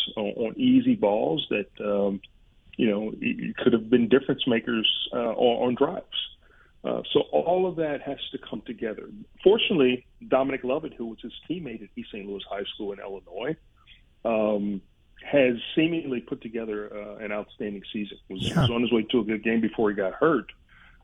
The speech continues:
Speaker 1: Uh, but the prior two games, he had, uh, over a hundred yards in receptions. Um, so I know he's got, he got banged up, and I think he's kinda day-to-day with, with,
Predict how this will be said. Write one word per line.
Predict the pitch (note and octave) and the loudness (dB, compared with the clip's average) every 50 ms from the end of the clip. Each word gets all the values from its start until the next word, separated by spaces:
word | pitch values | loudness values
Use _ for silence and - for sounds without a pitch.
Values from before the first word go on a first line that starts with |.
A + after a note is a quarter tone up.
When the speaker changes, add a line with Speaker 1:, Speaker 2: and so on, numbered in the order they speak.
| _ - | _ -14
Speaker 1:
Uh, | G2+ G2 G2 | -12 -12 -10
but | F#2+ G#2 G2+ | -8 -6 -8
the | G2+ | -6
prior | - - B2 B2 B2 | 0 2 2 2 2
two | A#2+ - G#2 - | 0 -2 -6 -8
games, | G2+ A2+ B2+ C3+ C3 A#2 | -6 -6 -6 -6 -6 -4
he | A2 | -4
had, | G#2 G2 G2 G#2+ - _ - | -4 -4 -6 -8 -12 _ -16
uh, | G#2+ G#2 G2+ - - | -14 -12 -12 -8 -4
over | B2 A#2 A#2 G#2+ | -2 -2 -2 -2
a | |
hundred | G2+ A2 A2+ A2 - | -2 -4 -6 -6 -8
yards | - A2 G#2 G2 F#2+ F#2 - - - - - - - _ _ - | -8 -6 -4 -4 -6 -8 -12 -20 -18 -16 -16 -16 -16 _ _ -8
in | B2+ A#2 G2+ | -6 -6 -6
receptions. | G2 G#2 - D3 C#3 - - - - - - - - - - - _ _ _ - - - - _ - - - | -4 -2 0 0 0 0 -2 -6 -10 -10 -12 -10 -10 -10 -10 -12 _ _ _ -20 -20 -20 -20 _ -16 -10 -6
Um, | B2 A#2 A2 G#2+ G#2+ - - | -4 -4 -4 -2 -2 0 2
so | B2+ A#2+ A2+ A2+ G#2+ | 4 4 6 4 4
I | G2 A#2 | 4 4
know | C3 C3 | 4 4
he's | B2 C3 B2 A2+ | 4 2 0 0
got, | - A#2+ | 0 0
he | G#2+ A#2+ | 0 2
got | A#2 C3+ C3 B2+ A#2+ - | 2 2 2 2 0 0
banged | C3 B2 B2+ B2 B2 A#2+ | 0 0 0 0 0 2
up, | B2+ B2 B2+ A#2+ - B2+ | 2 2 2 0 -2 -4
and | A#2 A2 | -6 -6
I | |
think | F#2+ - A#2 A#2 | -8 -8 -10 -10
he's | A#2+ - | -10 -10
kinda | - B2+ A#2 A2 G#2 | -8 -6 -6 -6 -6
day-to-day | G2+ G#2+ A2 A2+ G#2+ G#2 G#2 G#2+ A#2 A2+ A2 A2+ A2 G#2+ | -4 -4 -4 -4 -4 -6 -8 -8 -6 -4 -2 -2 -2 -2
with, | G#2 G#2 G#2 G2+ - _ _ - - - | -4 -4 -6 -8 -8 _ _ -20 -20 -12
with, | - G#2 G2+ G2 | -10 -10 -10 -10